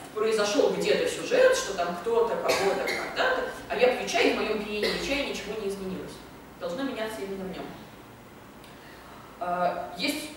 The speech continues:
всякие простые способы сценирования про, ну вот, например, то, что драматурги часто делят на такты, мне кажется, это связано в том числе с тем, что это супер, э, рабочий, дешевый способ,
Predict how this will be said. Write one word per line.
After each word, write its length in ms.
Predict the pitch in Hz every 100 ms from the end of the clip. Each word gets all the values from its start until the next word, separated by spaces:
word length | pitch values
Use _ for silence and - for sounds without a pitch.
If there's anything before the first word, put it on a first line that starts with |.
| -
всякие 920 | - 220 - 196 190 185 180 170 - - -
простые 460 | 208 208 285 202
способы 460 | 190 196 190 - 170
сценирования 1000 | - 190 180 175 160 156 156 151 151 151 -
про, 440 | 156 151 147 - - - - -
ну 100 | 254
вот, 140 | 185
например, 280 | 190 185 180
то, 80 | -
что 180 | - 185
драматурги 440 | 190 - - -
часто 220 | - 180
делят 280 | 190 180 175
на 60 | 175
такты, 340 | 254 - - - 175
мне 120 | 196
кажется, 340 | 220 - -
это 140 | 190 -
связано 300 | 226 262 -
в 120 | 190
том 100 | 196
числе 220 | 185 170
с 100 | -
тем, 100 | 269
что 200 | - -
это 300 | 185 196 185 - - - - - -
супер, 380 | 285 - 247 226
э, 420 | - 208 202 190
рабочий, 500 | 190 247 240 190 185
дешевый 360 | - - - 165
способ, 400 | - - -